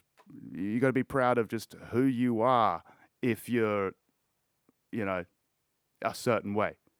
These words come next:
right? 'Cause you're not supposed to be proud if you're straight and white, right? You can't celebrate Pride Month because you're proud to be that. You have to be proud of something else that you just happen to be.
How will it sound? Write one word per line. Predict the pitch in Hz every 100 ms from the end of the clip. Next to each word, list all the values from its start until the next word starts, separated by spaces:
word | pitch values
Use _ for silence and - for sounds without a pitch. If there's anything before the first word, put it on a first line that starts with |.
| _ _ -
right? | 107 117 -
'Cause | 104
you're | 120
not | 127
supposed | - 117
to | -
be |
proud | 104 120 110 104
if | 95 104
you're | 98 90 - _ _ _ _
straight | - - 123 104 104
and | 98
white, | 98 110 85 - -
right? | - 117 -
You | -
can't | 123 120
celebrate | - 113 104 -
Pride | 123 110
Month | 104 107 - - _ -
because | 110
you're | 95
proud | - 117 101
to | 85
be | 101 92 _ -
that. | 127 101 - - _ - - - - _ _ -
You | 98
have | 95 101 104
to | -
be | 110 107
proud | 101 - 117 107
of | 104 95 -
something | - 196 175 143 170 170
else | 139 - - - - - -
that | 135
you | 139 160 160
just | 143
happen | 160 156
to | 135
be. | 123